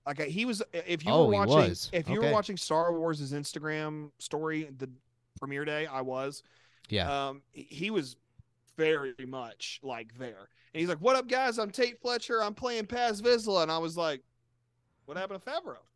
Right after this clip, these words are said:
Speaker 1: You
Speaker 2: Right.
Speaker 1: know? So
Speaker 2: Yeah.
Speaker 1: he, if,
Speaker 2: Interesting
Speaker 1: if I saw,
Speaker 2: decision.
Speaker 1: if I saw this guy, and he's, he's bald. I don't know
Speaker 2: Uh-huh.
Speaker 1: why. That, it just seems like Paz Vizsla would be a bald, buff dude. I don't know
Speaker 2: Sure.
Speaker 1: why. It just
Speaker 2: Yeah.
Speaker 1: does.
Speaker 2: Yeah.
Speaker 1: Kinda, like, gives me, um, vibes like the guy that got chopped up by the airplane, uh, that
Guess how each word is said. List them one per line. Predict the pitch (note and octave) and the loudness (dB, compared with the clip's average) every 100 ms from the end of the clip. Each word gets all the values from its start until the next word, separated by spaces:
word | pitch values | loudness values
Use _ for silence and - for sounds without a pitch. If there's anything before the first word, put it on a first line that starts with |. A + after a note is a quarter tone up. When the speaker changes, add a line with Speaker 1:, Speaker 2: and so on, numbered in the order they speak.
| - | -2
Speaker 1:
You | A2 | 2
Speaker 2:
Right. | F#2 | 2
Speaker 1:
know? | C#3+ | 0
So | - F3+ G#2 | 0 0 2
Speaker 2:
Yeah. | A2 G2 - | 2 0 -4
Speaker 1:
he, | G#3+ A3+ - | -10 -8 -4
if, | G#2+ | -4
Speaker 2:
Interesting | - C#3+ C#3 E3+ | -2 0 4 4
Speaker 1:
if | F#3 G#3 | 4 4
I | |
saw, | G3 | 4
Speaker 2:
decision. | C#4 C#4 B3+ A#3+ A#3 _ - | 4 6 6 6 2 _ 0
Speaker 1:
if | E3 E3+ | 0 2
I | G#3 | 0
saw | A#3 A#3 G#3+ | 2 0 2
this | G3 | 0
guy, | G3+ G3 | 0 -2
and | F#3 G3 | 0 -2
he's, | G3+ F3 - | -2 -6 -6
he's | F3 | -8
bald. | C3+ D3+ C#3+ A#2+ A#2+ C3+ - - | -2 0 0 -2 -6 -12 -14 -2
I | |
don't | D3+ D#3 | -2 0
know | C#3+ | 0
Speaker 2:
Uh-huh. | F#2+ | 4
Speaker 1:
why. | C#3+ C#3+ C#3+ | 6 4 4
That, | D3 D3+ - | 2 0 0
it | D3+ | -2
just | F3 - | -2 -2
seems | F3+ E3 | -2 2
like | D#3+ D3 - _ - | 2 0 -4 _ -2
Paz | D3+ D3 C#3+ | 2 2 2
Vizsla | D3 C#3+ | 0 0
would | C#3+ C#3 | -2 0
be | |
a | C3+ | 0
bald, | C3 C3+ C3 B2+ | 2 2 2 0
buff | B2+ - | -4 -4
dude. | A#2 G#2+ G#2 | -12 -12 -4
I | C#3 | -2
don't | C3+ | 2
know | |
Speaker 2:
Sure. | A2+ F2 | 2 2
Speaker 1:
why. | - | 0
It | A2+ | -6
just | B2+ - | -12 -2
Speaker 2:
Yeah. | G2 F#2 | 2 2
Speaker 1:
does. | A2 - _ _ _ F#2 | 0 -10 _ _ _ -2
Speaker 2:
Yeah. | B2+ | 0
Speaker 1:
Kinda, | F3 E3 | 2 4
like, | E3 D#3 D#3 | 4 4 2
gives | E3 D3+ | 0 2
me, | D#3 D3 C3+ C#3+ | 0 0 -2 2
um, | C#3 C3+ B2 A#2+ A#2+ | 4 4 0 -6 -2
vibes | C3+ C#3 C3+ | 2 2 2
like | C3 | -2
the | C3 | -2
guy | B2+ C3+ | 0 2
that | C3 B2+ | 2 -2
got | A#2+ | -4
chopped | - C3+ - | 0 0 2
up | B2 | 0
by | C3 | 0
the | B2 | -2
airplane, | B2 B2 C3+ C3+ C3+ C3 - | -4 -4 -6 -6 -6 -10 -8
uh, | B2+ B2 | -4 -4
that | A#2+ | -6